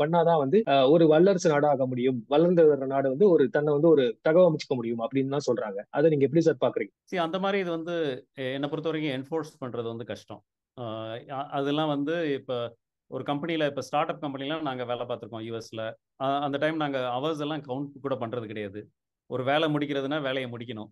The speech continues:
Speaker 2: அவ்வளவுதான். ஆ, அந்த மாதிரி, அ, எயிட் ஹவர்ஸ் வேலை பார்க்குறோமோ, டுவெல் ஹவர்ஸ் வேலை பார்க்குறோமோ, இல்ல கண்டினியூஸா வேலை பார்க்குறோமோ,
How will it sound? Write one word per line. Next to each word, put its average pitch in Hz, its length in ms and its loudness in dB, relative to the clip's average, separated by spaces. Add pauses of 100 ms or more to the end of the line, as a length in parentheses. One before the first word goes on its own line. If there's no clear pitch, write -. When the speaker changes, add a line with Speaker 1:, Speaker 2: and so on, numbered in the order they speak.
(100)
Speaker 2:
அவ்வளவுதான். 113 440 -8 (500)
ஆ, 123 460 -2
அந்த 139 220 -6
மாதிரி, 143 480 -2
அ, 131 60 -2
எயிட் 135 380 -6
ஹவர்ஸ் 135 300 -6
வேலை 127 180 -6
பார்க்குறோமோ, 123 420 -8
டுவெல் 127 220 -4
ஹவர்ஸ் 131 200 -2
வேலை 123 220 -4
பார்க்குறோமோ, 123 360 -8
இல்ல 131 160 -4
கண்டினியூஸா 131 520 -8
வேலை 120 180 -4
பார்க்குறோமோ, 120 380 -8